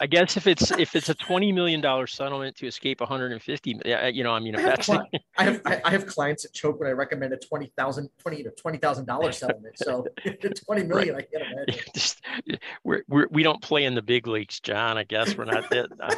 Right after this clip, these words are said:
Speaker 1: not, I'm not a lawyer anyway, but I guess we just don't play in the big leagues. So
Speaker 2: I'm sure I want to.
Speaker 1: Yeah, no, I know that, that, that, man, that would, yeah, that would,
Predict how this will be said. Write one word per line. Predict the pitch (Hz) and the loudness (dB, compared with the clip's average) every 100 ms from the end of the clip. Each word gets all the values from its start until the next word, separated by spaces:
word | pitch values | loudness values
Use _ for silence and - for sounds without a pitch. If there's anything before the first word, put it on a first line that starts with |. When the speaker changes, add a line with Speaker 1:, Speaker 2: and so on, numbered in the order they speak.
| - | 0
Speaker 1:
not, | 131 135 - - - | 2 2 0 -6 -2
I'm | 131 | 2
not | 151 135 | 6 6
a | |
lawyer | 123 131 127 123 | 6 6 8 6
anyway, | 120 107 107 113 | 4 0 0 -2
but | 107 107 | 0 2
I | 117 | 2
guess | 120 127 | 2 -2
we | - | -4
just | 113 110 | -6 -4
don't | 120 107 | -6 -2
play | 127 113 | 0 2
in | |
the | 107 | 0
big | 107 107 | -2 -4
leagues. | 101 104 104 | -4 -4 -4
So | - 104 101 | -6 -4 -4
Speaker 2:
I'm | 101 | -4
sure | - 190 | 0 2
I | - - | 0 -2
want | 208 - | -2 -4
to. | - - _ - | -8 -14 _ -6
Speaker 1:
Yeah, | 117 131 131 | 2 6 6
no, | 120 117 | 6 4
I | 110 | 4
know | 107 101 | 2 -2
that, | 95 107 110 | 0 -2 -2
that, | - - - | -4 -6 -2
that, | 113 - - | -2 -2 -4
man, | 127 139 107 | -4 -2 -2
that | 107 | -2
would, | 76 | -4
yeah, | 98 104 92 | -4 -4 -4
that | - 120 | -2 -2
would, | 113 | -2